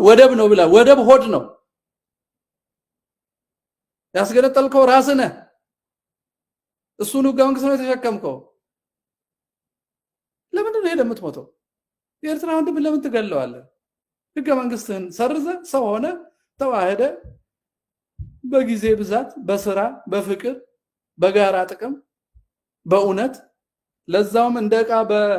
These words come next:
በምዕራባውያን እጅ ተይዘ ከመጋጨት <laughs> ራስህን ሆነ ቆመ መገናኘት፣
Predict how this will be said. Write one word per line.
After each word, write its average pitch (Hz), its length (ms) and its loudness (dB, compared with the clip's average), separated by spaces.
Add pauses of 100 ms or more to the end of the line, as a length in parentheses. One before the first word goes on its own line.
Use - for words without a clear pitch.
(220)
በምዕራባውያን 220 500 0
እጅ 208 180 -6
ተይዘ 220 340 2
ከመጋጨት 220 680 0 (360)
<laughs> - 680 -10 (260)
ራስህን 233 400 0
ሆነ 226 220 -2
ቆመ 220 280 -2
መገናኘት፣ 190 600 0